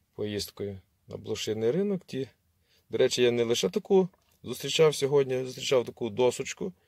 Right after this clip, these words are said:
злегка вігнуту, і такий бордик, е, ну, з пропилами. От як то зараз, е, ро-, роблять, навіть Максим робить заворотні такі, е,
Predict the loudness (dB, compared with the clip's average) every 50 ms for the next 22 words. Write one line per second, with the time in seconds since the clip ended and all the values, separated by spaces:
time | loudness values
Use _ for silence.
0 | _ _ _ _ _ _ _ _ -8 -8 -4 4 6 6 6 6 4 2 2 0
1 | 0 -2 -4 -8 -8 -8 -12 -12 -12 -10 -8 -8 -4 2 4 4 4 4 2 -2
2 | -6 -6 -10 _ _ _ _ _ _ _ _ _ -6 -4 -2 -2 -2 -2 -2 -2
3 | -2 -2 -4 -2 2 4 4 6 6 6 6 8 6 4 0 -2 -6 -10 _ _
4 | _ _ _ _ _ _ _ -6 -4 -2 -2 -2 -4 2 4 6 8 8 6 4
5 | 2 2 4 4 4 4 2 2 2 2 2 4 4 4 2 2 0 -2 -4 -4
6 | -6 -10 _ _ _ _ _ _ _ _ _ _ _ _ -10 -10 -10 -8 -8 -10
7 | -10 -8 -4 0 2 2 4 6 6 4 4 4 0 0 0 2 2 4 4 4
8 | 4 2 2 -2 -8 -10 -10 -12 -12 -12 -12 -12